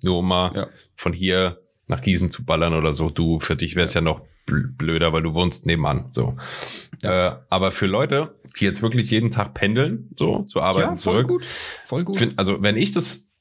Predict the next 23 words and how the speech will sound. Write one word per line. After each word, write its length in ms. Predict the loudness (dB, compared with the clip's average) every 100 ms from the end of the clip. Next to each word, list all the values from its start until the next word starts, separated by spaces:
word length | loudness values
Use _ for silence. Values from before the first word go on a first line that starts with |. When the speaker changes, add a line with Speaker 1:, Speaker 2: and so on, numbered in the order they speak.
| _
Speaker 1:
hätte, 640 | 2 4 4 2 2 2
wenn 140 | 0 0
das 140 | 0
für 120 | 0
mich 180 | 0 2
okay 360 | 0 2 0 2
wäre, 420 | 0 0 -4 -6 -14 -20 -20 -20 -20 _
ähm, 720 | 0 2 4 2 0 -4 -16 -20 -20 _
dann 440 | 0 2 2 -2 -16 0
könnte 240 | 2 4
ich 200 | 2 2
mir 160 | 2 2
echt 120 | 2
vorstellen, 320 | 0 2 0
das 140 | 0
zu 80 | 0
nutzen. 480 | 0 2 2 -2 -4 -18 _ _
Speaker 2:
Hm. 360 | -6 -4 -4 -8 _ _ _ _ 0
Speaker 1:
Aber 360 | 2 4 2
das 320 | 0 0 0 0
ist 340 | 0 0 0
dann, 420 | 2 2 0 -2 -4
also 220 | -2 -2